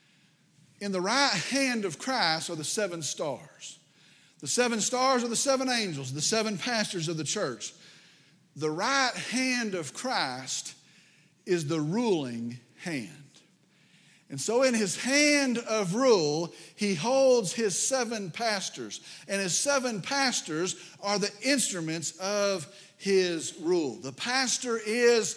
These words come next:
the overseer of the church. And that brings us to the last thing, and that is this. This angel, this star, the pastor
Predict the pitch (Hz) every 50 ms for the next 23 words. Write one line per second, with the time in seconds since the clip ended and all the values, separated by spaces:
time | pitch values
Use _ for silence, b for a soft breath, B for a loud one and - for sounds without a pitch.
0 | B B B B B B - 180 196 196 196 214 240 233 208 214 202 - - -
1 | - 233 240 240 240 233 220 208 202 190 - - 196 190 190 190 185 185 175 165
2 | 147 151 - - 151 156 143 - - 147 117 104 - - _ - - - b b
3 | b b b b b b b b b b b b b - 135 165 185 175 196 214
4 | 208 190 190 185 - - 202 208 190 185 170 147 127 - - 127 113 110 110 117
5 | 135 160 180 185 175 165 156 156 139 120 104 - - - - - - _ _ _
6 | b b b b b b b b b b b b b b b b _ _ - 156
7 | 196 214 208 - - 214 208 214 208 190 160 131 117 110 104 131 170 190 - -
8 | - - 220 202 185 160 139 117 98 - - - - - _ _ _ _ _ _
9 | _ _ _ _ _ _ - _ _ _ 135 139 131 - - 226 254 247 233 202
10 | - - - 143 131 135 151 165